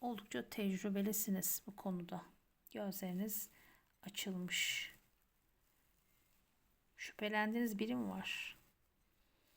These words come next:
Şu an birlikte olduğunuz kişiyle,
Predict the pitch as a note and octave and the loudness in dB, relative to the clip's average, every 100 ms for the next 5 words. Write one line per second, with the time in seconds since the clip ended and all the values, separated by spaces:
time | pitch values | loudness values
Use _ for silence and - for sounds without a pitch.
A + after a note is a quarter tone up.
0 | _ _ - A3 G3 G3 G3 G3 G3+ - | _ _ -10 -4 -2 2 2 2 0 0
1 | G#3 F#3+ G3 G3+ - G#3 G3 - G#3 G3+ | 2 2 2 2 0 0 0 2 2 2
2 | F#3+ | 2